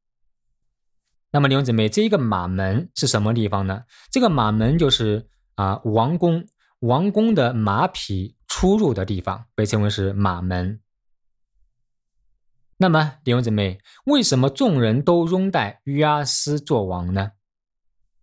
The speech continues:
因为百姓他们一直以来都没有承认亚他利雅是王，只不过呢，亚他利雅是暂代，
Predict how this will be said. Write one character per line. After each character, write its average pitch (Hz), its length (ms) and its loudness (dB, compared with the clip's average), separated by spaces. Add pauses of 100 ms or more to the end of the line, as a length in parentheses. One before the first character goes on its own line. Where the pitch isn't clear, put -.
(440)
因 147 200 2
为 131 380 2
百 107 240 -2
姓 120 540 -2
他 160 160 -2
们 143 160 -2
一 202 100 0
直 123 200 -6
以 110 80 0
来 101 180 0
都 214 160 0
没 147 160 0
有 123 160 0
承 107 260 -6
认 143 300 0 (280)
亚 151 260 2
他 127 160 -4
利 131 140 -2
雅 90 180 -4
是 107 220 -4
王， 90 440 -2 (460)
只 - 120 0
不 135 120 -2
过 196 160 4
呢， 135 200 -4 (140)
亚 175 100 -2
他 170 120 0
利 160 140 0
雅 98 160 0
是 107 260 -2
暂 113 420 -4
代， 113 320 -4